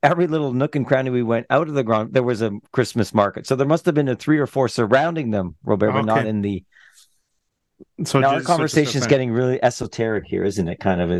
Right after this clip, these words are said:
Speaker 1: <laughs> I mean, it just
Speaker 2: No, I
Speaker 1: seems
Speaker 2: like
Speaker 1: to
Speaker 2: our
Speaker 1: be
Speaker 2: conversations usually do.
Speaker 1: Yeah.
Speaker 2: And, yeah, we'll kind of wrap up that, that Belgium stuff there. I mean, you said, too, you went to a number of different churches. I'm not gonna ask you to name them because,
Speaker 1: No, I wouldn't.
Speaker 2: again, when you
Speaker 1: Couldn't.
Speaker 2: go through,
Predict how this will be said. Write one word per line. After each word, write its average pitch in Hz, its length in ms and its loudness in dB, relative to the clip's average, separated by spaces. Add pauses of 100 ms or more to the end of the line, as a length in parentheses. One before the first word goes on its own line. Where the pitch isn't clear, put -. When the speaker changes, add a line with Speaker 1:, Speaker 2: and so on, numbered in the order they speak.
(120)
Speaker 1:
<laughs> 95 80 2
I - 60 -8
mean, 117 260 0
it 139 140 2
just - 100 -2
Speaker 2:
No, 131 60 4
I 143 120 0
Speaker 1:
seems 147 60 0
Speaker 2:
like 151 180 0
Speaker 1:
to 151 60 0
Speaker 2:
our 143 60 0
Speaker 1:
be - 60 -8
Speaker 2:
conversations 135 680 0
usually 131 460 0
do. 117 200 -4 (220)
Speaker 1:
Yeah. 101 300 0 (260)
Speaker 2:
And, 160 320 0
yeah, 196 240 2
we'll 202 220 0
kind 226 220 -2
of 165 120 0
wrap 151 220 -4
up 156 160 0
that, 143 240 0
that 139 180 -4
Belgium 139 320 0
stuff - 340 -4 (720)
there. 139 640 0
I 139 120 0
mean, 143 320 -4
you 147 120 2
said, 156 240 0
too, 165 120 -2
you 143 140 2
went 135 180 -2
to 143 60 -2
a 135 40 2
number 147 320 2
of 123 120 -6
different 127 340 -4
churches. 123 540 -2 (500)
I'm 156 220 2
not 151 180 -2
gonna 143 160 2
ask 135 340 -2
you 131 80 4
to 127 100 0
name 123 340 0
them 123 160 0
because, 123 640 -2
Speaker 1:
No, 87 240 2
I 85 80 -2
wouldn't. 87 180 0
Speaker 2:
again, 147 400 0
when 131 140 0
you 127 100 0
Speaker 1:
Couldn't. 135 200 0
Speaker 2:
go 143 40 -2
through, 135 380 -2